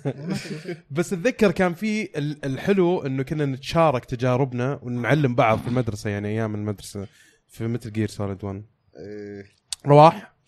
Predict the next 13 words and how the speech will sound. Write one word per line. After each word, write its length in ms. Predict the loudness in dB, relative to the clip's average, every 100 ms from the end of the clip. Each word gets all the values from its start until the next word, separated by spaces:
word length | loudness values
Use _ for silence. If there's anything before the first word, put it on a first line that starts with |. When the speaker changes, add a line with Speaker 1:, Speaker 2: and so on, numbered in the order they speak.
| _ _ _ _ -16
Speaker 1:
أتذكر، 560 | -12 -12 -6 -6 -6 -8
آه، 580 | -8 -6 -8 -8 -10 -10
ذكرون 360 | -8 -2 0
ال 80 | 0
في 160 | -4 -6
آر 200 | -4 -4
missions 320 | -4 -4 -6
حقت 260 | -14 -12
متل 200 | -10 -12
جير 240 | -10 -10 -10
على 200 | -12 -14
سوني 280 | -12 -8 -6
ون. 240 | -6